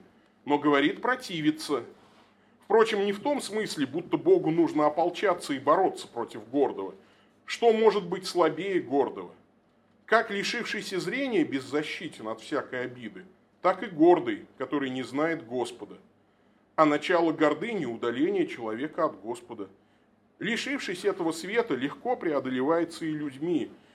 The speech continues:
Если бы даже он был силён, и тогда Богу не нужно было бы ополчаться против него.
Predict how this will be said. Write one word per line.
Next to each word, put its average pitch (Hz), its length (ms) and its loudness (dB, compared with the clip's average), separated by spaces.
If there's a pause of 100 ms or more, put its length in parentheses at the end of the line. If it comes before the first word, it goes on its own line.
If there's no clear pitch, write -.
(100)
Если 196 280 0
бы 190 140 4
даже 196 280 6
он 196 140 6
был 196 160 0
силён, 190 520 0
и - 160 -4
тогда 151 380 4
Богу 160 300 0
не 123 120 -6
нужно 120 320 -6
было 123 220 -6
бы 110 140 -4
ополчаться 113 640 -6
против - 400 -10
него. 113 320 -8